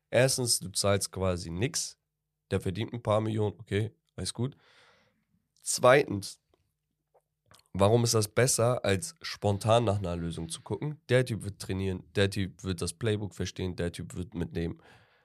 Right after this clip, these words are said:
äh, Wide Receiving Core zusammenarbeiten, mit den Coaches, er wird mit dem Quarterback eine Chemistry aufbauen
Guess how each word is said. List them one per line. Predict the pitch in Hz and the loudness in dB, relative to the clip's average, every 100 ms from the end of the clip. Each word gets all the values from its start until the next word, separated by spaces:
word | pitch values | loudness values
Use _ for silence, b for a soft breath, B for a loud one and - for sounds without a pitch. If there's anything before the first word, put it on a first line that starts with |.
| b _ | b _
äh, | - 80 | -4 -4
Wide | - - 104 117 | -4 2 4 4
Receiving | 104 101 101 98 | 0 -2 -2 -4
Core | 90 95 | -2 -4
zusammenarbeiten, | 85 92 117 127 107 101 98 | -4 0 0 2 2 2 0
mit | 120 147 | -2 -4
den | 123 | -4
Coaches, | - 120 113 - 90 - | 0 0 0 -4 -6 -4
er | - 98 | -2 0
wird | 107 | 0
mit | 101 | -2
dem | 98 | -4
Quarterback | - 107 110 101 95 | 0 0 2 0 -2
eine | 95 - | -4 -4
Chemistry | 107 110 104 104 | 0 0 -2 -4
aufbauen | - 95 90 98 95 | -2 -2 -2 -4 -4